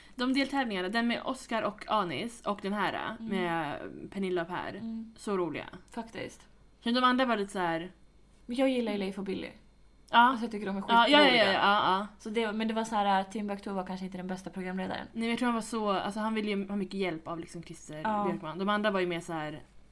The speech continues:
Speaker 2: Lite
Speaker 1: de
Speaker 2: självständiga.
Speaker 1: Och de var två. Och då tror jag det blir lättare också, förstår
Speaker 2: Mm.
Speaker 1: du? De hade som en kompis. Så.
Speaker 2: Ja, men exakt.
Speaker 1: Mm.
Speaker 2: Eh, men ja,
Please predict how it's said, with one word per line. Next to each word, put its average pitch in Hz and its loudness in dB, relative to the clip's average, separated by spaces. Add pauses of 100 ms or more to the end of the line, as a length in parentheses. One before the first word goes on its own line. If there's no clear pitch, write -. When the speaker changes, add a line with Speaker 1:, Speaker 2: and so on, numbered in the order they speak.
(140)
Speaker 2:
Lite 220 -6
Speaker 1:
de 208 2
Speaker 2:
självständiga. 185 -4 (360)
Speaker 1:
Och 214 -4
de 196 2
var 185 0
två. - -4 (220)
Och 202 -6
då 190 0
tror 180 -6
jag - -
det 180 -2
blir 165 -2
lättare 160 -6
också, 175 -14
förstår 208 -6
Speaker 2:
Mm. 185 -4
Speaker 1:
du? 185 -8
De 175 -6
hade 165 -8
som 165 -14
en 160 -14
kompis. - -16
Så. - -20 (480)
Speaker 2:
Ja, 220 0
men 214 -6
exakt. - -10 (260)
Speaker 1:
Mm. 247 -2 (140)
Speaker 2:
Eh, 208 -6
men 240 -2
ja, 262 0